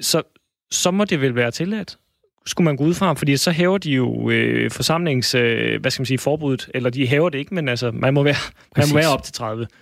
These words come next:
Speaker 1: Og det, så vidt jeg er bekendt med, så er det da cirka der omkring grænsen går for sådan en gymnasieklasse. Er det ikke? Vi var, jeg tror,
Speaker 2: Du
Speaker 1: vi
Speaker 2: er
Speaker 1: var
Speaker 2: lige
Speaker 1: lige
Speaker 2: under
Speaker 1: o-,
Speaker 2: tredive,
Speaker 1: ja,
Speaker 2: tror jeg.
Speaker 1: ja, vi var lige under tredive.
Speaker 2: Men kan du huske, hvad den der, det talte jeg, øh, med Anne Mette om tidligere på ugen, den der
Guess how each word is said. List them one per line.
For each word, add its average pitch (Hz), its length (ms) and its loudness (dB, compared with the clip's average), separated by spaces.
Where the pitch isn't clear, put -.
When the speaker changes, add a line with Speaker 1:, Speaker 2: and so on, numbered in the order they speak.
Speaker 1:
Og 120 220 2
det, 113 460 2
så - 100 0
vidt 156 280 0
jeg 127 280 2
er 120 40 -2
bekendt 120 340 -8
med, 117 160 -2
så 139 140 2
er 131 80 2
det 113 140 -6
da 117 400 -2
cirka 156 400 -4
der 123 180 -2
omkring 120 320 0
grænsen 131 320 2
går 120 180 0
for 117 100 -4
sådan 131 120 -2
en 120 40 -2
gymnasieklasse. 123 640 0
Er 127 40 2
det 139 80 2
ikke? 139 120 -2
Vi 147 100 2
var, 131 260 -2
jeg 139 120 2
tror, 156 120 2
Speaker 2:
Du 151 80 4
Speaker 1:
vi - 20 8
Speaker 2:
er - 40 4
Speaker 1:
var 127 60 6
Speaker 2:
lige 131 80 4
Speaker 1:
lige - 80 6
Speaker 2:
under - 160 4
Speaker 1:
o-, 190 40 4
Speaker 2:
tredive, 107 360 2
Speaker 1:
ja, 160 60 4
Speaker 2:
tror 101 100 4
jeg. 92 180 0
Speaker 1:
ja, 156 140 2
vi 147 120 0
var 131 280 0
lige 139 220 -6
under 127 120 -4
tredive. 127 280 -2
Speaker 2:
Men 135 80 2
kan 143 100 2
du 131 60 2
huske, 156 260 -2
hvad 123 100 4
den 127 140 2
der, 120 160 0
det 131 100 -4
talte 139 380 0
jeg, 113 200 0
øh, 107 60 0
med 113 140 2
Anne 113 140 4
Mette 120 160 4
om 123 140 -2
tidligere 123 280 0
på 127 100 -2
ugen, 127 380 2
den 123 120 0
der 113 120 -2